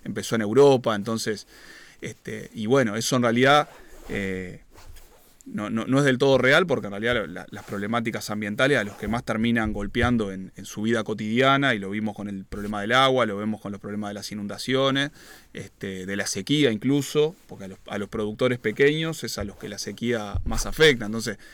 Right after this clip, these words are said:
en, en toda la línea queda claro que, que, que es un tema a atender desde una perspectiva de, de izquierda y, de,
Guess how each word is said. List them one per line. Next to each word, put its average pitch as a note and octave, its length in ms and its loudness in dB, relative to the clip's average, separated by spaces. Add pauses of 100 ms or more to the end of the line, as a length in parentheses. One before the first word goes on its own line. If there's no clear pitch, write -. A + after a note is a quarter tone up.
(360)
en, A2 140 -4
en A#2 180 -2
toda C#3+ 180 6
la C#3 100 6
línea D3 300 4
queda B2+ 240 4
claro C#3 320 6
que, G#2+ 320 -4
que, G2 240 -10
que - 100 -8
es G#2+ 120 -8
un A2+ 120 2
tema B2+ 220 2
a A#2+ 40 2
atender A2 400 2
desde C3 180 2
una A2+ 140 -2
perspectiva A2+ 600 0
de, G2+ 220 -4
de G2+ 80 -8
izquierda B2+ 560 4
y, F#2+ 60 -10
de, F2+ 180 -16